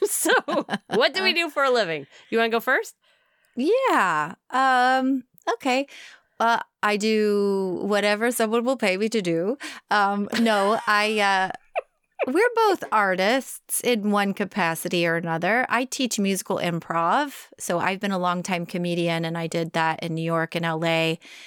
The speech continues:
Speaker 2: performed all over the world doing improv and musical improv. So I actually teach here in town. So I teach those classes. And, um, but then I'm also, uh, like, a union actor. So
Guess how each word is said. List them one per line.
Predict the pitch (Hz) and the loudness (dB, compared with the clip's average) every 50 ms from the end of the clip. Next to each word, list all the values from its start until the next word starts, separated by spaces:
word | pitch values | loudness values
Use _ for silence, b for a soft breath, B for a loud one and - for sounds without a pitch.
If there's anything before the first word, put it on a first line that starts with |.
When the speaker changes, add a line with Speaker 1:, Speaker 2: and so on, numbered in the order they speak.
| B B B B B B | B B B B B B
Speaker 2:
performed | - 196 - - 180 180 185 175 | -8 -6 -4 -2 -2 0 0 0
all | 170 170 | 0 0
over | 170 160 | 0 0
the | 170 175 | 0 0
world | 185 202 196 185 170 | 0 2 0 0 0
doing | - 170 170 165 - | 0 -2 -2 -2 -4
improv | - 175 170 - 170 170 160 160 | -4 -6 -4 -4 -2 -2 -2 -2
and | 160 160 | -2 -4
musical | 160 160 - - 160 160 | -4 -4 -4 -4 -4 -6
improv. | 165 - - - - | -4 -4 -6 -8 -6
So | - - - | -6 -6 -4
I | - 208 220 | -2 -2 -2
actually | 220 220 - - 214 196 | -2 -4 -4 -4 -6 -4
teach | - - - - 220 220 220 - - | -4 -6 -6 -4 -4 -4 -2 -2 -2
here | - 202 190 | -2 0 0
in | 208 214 226 | 0 0 0
town. | - 214 165 160 170 196 | 0 -2 -4 -4 -4 -4
So | - 202 | -6 -6
I | |
teach | 190 - 202 208 - - | -4 -4 -4 -4 -4 -2
those | - 220 226 - | -2 -2 -2 -4
classes. | - - 165 160 170 - - 185 226 269 285 - - B B B B B B B B B B B B B | -4 -6 -4 -4 -4 -4 -2 -2 -2 0 -2 -2 -6 B B B B B B B B B B B B B
And, | 240 240 233 226 226 226 220 208 | 0 2 2 4 4 2 2 2
um, | 226 220 208 208 208 208 208 214 220 _ - | 2 2 2 2 2 2 0 -2 -4 _ -4
but | 254 240 | -2 0
then | - 285 285 | 2 2 4
I'm | 285 269 254 | 4 4 4
also, | 262 277 285 - - 269 254 247 240 240 - | 2 2 0 0 0 2 2 2 2 2 0
uh, | - 208 208 214 214 | 0 0 0 0 0
like, | - - 208 214 - - | -2 -2 -2 -2 0 0
a | 220 220 214 214 196 - _ _ - | 0 2 2 0 -2 -6 _ _ -4
union | 185 190 214 233 254 254 254 269 269 269 | -2 0 2 2 2 4 4 4 2 2
actor. | - - 202 220 294 339 - - - 139 147 147 139 180 | 2 0 0 0 0 -2 -6 -8 -6 -4 -2 -4 -4 -4
So | - - - 180 185 190 190 | -4 -2 -2 0 0 0 -2